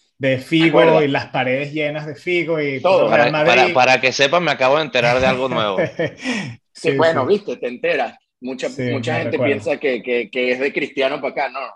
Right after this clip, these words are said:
Speaker 2: esto es de hace mucho tiempo, ¿no? Y,
Speaker 3: Entonces
Speaker 2: y
Speaker 3: el, el M M siete, el, el siete de Figo, entonces.
Speaker 2: Literal, literal,
Speaker 3: <laughs>
Speaker 2: sí.
Speaker 3: Ok.
Speaker 2: Solo que, bueno, después vino Cristiano y también era portugués y también estaba en el Madrid y, bueno, se dio.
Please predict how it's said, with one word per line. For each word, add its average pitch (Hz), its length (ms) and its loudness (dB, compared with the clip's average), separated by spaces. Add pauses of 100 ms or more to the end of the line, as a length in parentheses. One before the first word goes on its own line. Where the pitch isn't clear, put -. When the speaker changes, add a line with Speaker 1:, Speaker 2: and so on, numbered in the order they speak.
(120)
Speaker 2:
esto - 200 -10
es 120 40 -8
de 131 100 2
hace 127 220 0
mucho 139 320 -8
tiempo, 120 400 -2
¿no? 135 200 -6
Y, 131 160 -2
Speaker 3:
Entonces 120 280 0
Speaker 2:
y 139 80 0
Speaker 3:
el, 139 200 -4
el 127 200 0
M 131 220 0
M 147 180 -2
siete, 143 280 -4
el, 135 100 -8 (160)
el 120 100 -10
siete 127 240 -4
de 139 120 2
Figo, 117 280 -2
entonces. 98 460 -10 (400)
Speaker 2:
Literal, 131 600 0 (120)
literal, 104 360 -4
Speaker 3:
<laughs> 104 320 -14
Speaker 2:
sí. 104 280 -6
Speaker 3:
Ok. 104 180 -6
Speaker 2:
Solo 156 240 4
que, 185 60 2
bueno, 160 260 4
después 131 260 0
vino 156 200 -2
Cristiano 165 680 -2
y 131 220 -8
también 127 300 -6
era 151 160 -4
portugués 151 600 -2
y 156 100 -14
también 127 300 -12
estaba 147 280 0
en 151 60 -2
el 147 80 -6
Madrid 135 400 -6
y, 143 60 -6
bueno, 123 280 -8
se - 140 -12
dio. 123 260 0